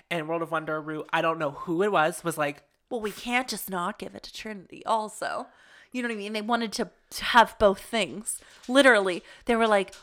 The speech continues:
Speaker 2: "Well, instead of throwing our, throwing it all behind one, one queen, you know, we'll just try to make everybody happy."
Speaker 1: And this, what I'm saying is not to discount Monet's performance and not to discount Trinity's performance on the show,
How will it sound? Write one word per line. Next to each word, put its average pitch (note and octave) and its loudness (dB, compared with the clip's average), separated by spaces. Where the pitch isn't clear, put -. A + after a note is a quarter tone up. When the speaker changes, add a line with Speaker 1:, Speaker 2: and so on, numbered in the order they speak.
Speaker 2:
"Well, A3+ 2
instead A3+ -6
of A#3 -4
throwing B3 -2
our, A#3 2
throwing A#3 2
it A3 0
all G#3+ 4
behind G#3+ -2
one, G#3 -2
one A#3 -2
queen, F3+ -4
you F3+ -4
know, E3+ -4
we'll A#3 2
just A3+ -2
try C4 6
to B3 2
make A#3+ -2
everybody A3 0
happy." F3 0
Speaker 1:
And A#3 0
this, C4+ 0
what G3 6
I'm G#3+ 2
saying F#3+ -4
is D#3 -8
not D3 0
to F3+ -10
discount E3+ -4
Monet's D3+ -8
performance D3 -8
and D3+ -8
not D3 -6
to D#3+ -14
discount D3 -8
Trinity's E3+ -8
performance D3 -8
on C#3+ -10
the C#3+ -12
show, C#3+ -4